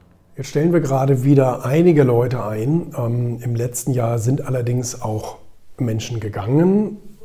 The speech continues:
ohne negativen Grund. So, die wollen sich selbstständig machen.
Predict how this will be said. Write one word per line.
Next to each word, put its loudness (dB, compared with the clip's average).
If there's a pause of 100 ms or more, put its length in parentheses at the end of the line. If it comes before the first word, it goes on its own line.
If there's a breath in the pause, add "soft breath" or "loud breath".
(220)
ohne 0
negativen 0
Grund. 0 (240)
So, -8
die -6
wollen -4
sich -10
selbstständig 0
machen. -2